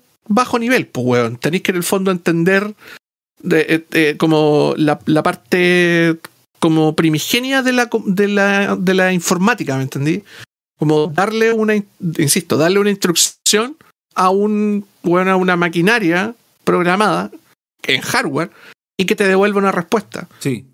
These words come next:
Speaker 1: En el fondo el emulador es eso.
Speaker 2: Sí, po, eso.
Speaker 1: Pero,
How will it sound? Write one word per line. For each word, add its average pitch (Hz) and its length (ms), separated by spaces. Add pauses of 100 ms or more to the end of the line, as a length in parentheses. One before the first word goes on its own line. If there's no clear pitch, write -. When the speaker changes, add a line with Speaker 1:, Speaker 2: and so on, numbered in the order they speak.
(320)
Speaker 1:
En 135 100
el 131 80
fondo 190 320
el 175 60
emulador 156 380
es - 420 (420)
eso. 294 420
Speaker 2:
Sí, - 80
po, 104 240
eso. 131 400 (220)
Speaker 1:
Pero, 208 500